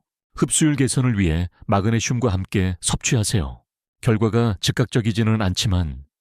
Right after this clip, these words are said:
몇 주 안에 근육 경련이 줄고 에너지가 증가하는 것을 느낄 것입니다. 몇 달 안에 균형이 개선되고 골밀도가 증가하며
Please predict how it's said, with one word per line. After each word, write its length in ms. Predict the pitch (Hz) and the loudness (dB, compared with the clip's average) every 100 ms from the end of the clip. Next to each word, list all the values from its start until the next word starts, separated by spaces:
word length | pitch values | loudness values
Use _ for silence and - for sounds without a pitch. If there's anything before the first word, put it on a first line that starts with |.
| _ _ _ _ | _ _ _ _
몇 200 | 107 101 | 0 0
주 160 | 127 | 0
안에 300 | 101 101 104 - _ - | 2 2 0 -2 _ -2
근육 280 | 123 127 | 2 2
경련이 420 | - 117 113 113 117 | 0 0 2 2 2
줄고 520 | - 92 87 73 71 _ _ _ | 0 0 -2 -4 -6 _ _ _
에너지가 420 | 113 110 104 120 | 0 0 0 -2
증가하는 540 | 127 127 117 117 107 104 | 0 0 2 2 2 0
것을 360 | 95 101 95 - - | 0 2 0 -2 -4
느낄 300 | 104 - 101 | -2 0 0
것입니다. 760 | 107 - 104 95 80 64 - _ _ _ | 0 -2 -2 0 0 -2 -12 _ _ _
몇 220 | - 107 - | 0 0 0
달 140 | 110 | 0
안에 320 | 101 107 98 - _ | 2 2 0 -4 _
균형이 400 | - 120 117 123 | 0 2 2 0
개선되고 800 | - 101 120 101 92 90 73 - _ _ | 0 0 0 0 0 0 -4 -8 _ _
골밀도가 540 | - 120 127 117 127 127 | 2 4 4 0 -2 0
증가하며 680 | - 107 104 87 80 65 | 0 0 0 0 0 -2